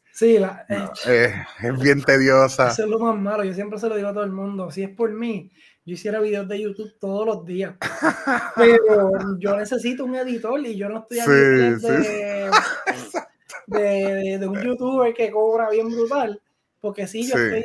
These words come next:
Speaker 1: ahora mismo monetizando en TikTok, en
Speaker 2: Ujú.
Speaker 1: YouTube. En esas dos plataformas estoy monetizando, pero como no le estoy dedicando tanto tiempo como que requiere,
Speaker 2: Ujú.
Speaker 1: pues monetizo como que bien poquito,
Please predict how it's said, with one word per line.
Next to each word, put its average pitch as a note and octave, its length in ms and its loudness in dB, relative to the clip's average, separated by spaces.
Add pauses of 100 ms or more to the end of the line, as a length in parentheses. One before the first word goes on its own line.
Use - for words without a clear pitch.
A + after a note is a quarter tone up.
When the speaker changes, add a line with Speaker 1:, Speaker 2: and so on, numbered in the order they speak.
Speaker 1:
ahora A#3+ 200 0
mismo A3 760 -2 (300)
monetizando F#3+ 1080 -8
en E3+ 180 -18
TikTok, G3 600 -10
en E3+ 160 -14
Speaker 2:
Ujú. E3 60 -18
Speaker 1:
YouTube. F3 540 -6 (560)
En F#3+ 180 -6
esas G#3 200 -4
dos G#3 120 -8
plataformas A3 560 -4
estoy A3 160 -4
monetizando, G#3+ 600 -6
pero G#3 240 -4
como F3+ 240 -8
no E3+ 140 -12
le F#3+ 80 -4
estoy G3 240 -8
dedicando G3 520 -6 (100)
tanto F#3 420 -8
tiempo A3 420 -6
como F#3+ 220 -4
que F#3+ 140 -10
requiere, G3+ 560 -2 (400)
Speaker 2:
Ujú. D3 420 -4
Speaker 1:
pues F#3+ 120 -2 (120)
monetizo E3+ 380 -8
como G3+ 200 -2
que F3+ 280 -2
bien D#3 260 -10
poquito, G3 520 -4